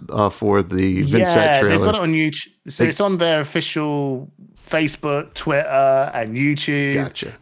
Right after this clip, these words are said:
Speaker 2: Um, so that, that trailer is meant to, it's also attached to the story, the second part of the story as well.
Speaker 1: Yeah.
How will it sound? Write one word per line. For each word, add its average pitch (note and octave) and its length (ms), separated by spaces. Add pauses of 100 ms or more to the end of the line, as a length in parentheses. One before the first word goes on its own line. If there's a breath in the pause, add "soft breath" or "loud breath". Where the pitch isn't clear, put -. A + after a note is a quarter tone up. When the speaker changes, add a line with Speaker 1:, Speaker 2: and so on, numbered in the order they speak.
(120)
Speaker 2:
Um, A2+ 400
so B2+ 240
that, E3+ 300
that E3 200
trailer D#3 540
is C3 160
meant C3+ 220
to, B2 320 (160)
it's - 320
also C#3 260
attached - 500
to B2 280
the B2 160
story, D#3+ 480
the C3 100
second D3 320
part B2 240
of A2 80
the G#2+ 60
story A2+ 440
as G2+ 120
well. G2+ 300
Speaker 1:
Yeah. G2 40